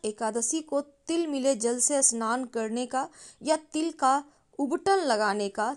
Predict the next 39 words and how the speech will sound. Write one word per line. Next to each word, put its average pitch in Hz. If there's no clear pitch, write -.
तिल 330
से 285
हवन 220
करने 254
का, 294
तिल 339
से 262
पितरों 370
को 302
तर्पण 285
करना, 302
तिल 381
भोजन 247
में 311
यूज 254
करना, 208
एकादशी 214
के 202
दिन 262
तिल 240
का 196
दान 190
करना, 185
ये 330
सभी 247
चीज़ें 233
छह 320
तरह 285
के 285
कर्म 269
किए 233
जाते 208
हैं 247
तिल 269
के 294
सटतिला 233
एकादशी 190
के 214
दिन। 180